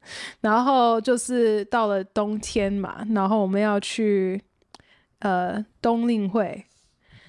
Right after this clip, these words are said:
然后冬令会完了，我们有两车子的人要从旧金山开车到Kansas City。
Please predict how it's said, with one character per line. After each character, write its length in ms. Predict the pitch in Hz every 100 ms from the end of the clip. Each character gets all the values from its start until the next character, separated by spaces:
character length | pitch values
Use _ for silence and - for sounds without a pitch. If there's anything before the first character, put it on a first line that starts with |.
| _
然 120 | 220 214
后 80 |
冬 220 | 247 277 285
令 100 | 269
会 160 | 294
完 540 | 240 214 202 185 208 214
了， 340 | 190 170 214 -
我 100 | 208
们 220 | 220 226
有 300 | 202 180 214
两 340 | 214 196 190
车 340 | - - 277 277
子 160 | 208
的 140 | 196 196
人 420 | 190 185 185 214
要 220 | 233 214
从 480 | - 208 196 202 214 - -
旧 200 | - 277
金 180 | 226 233
山 420 | 220 233 214 214 226
开 420 | - 254 254 254
车 460 | - - 247 233 233
到 360 | 254 214 190 -
Kansas 420 | - 233 226 226 - -
City。 320 | 240 196 170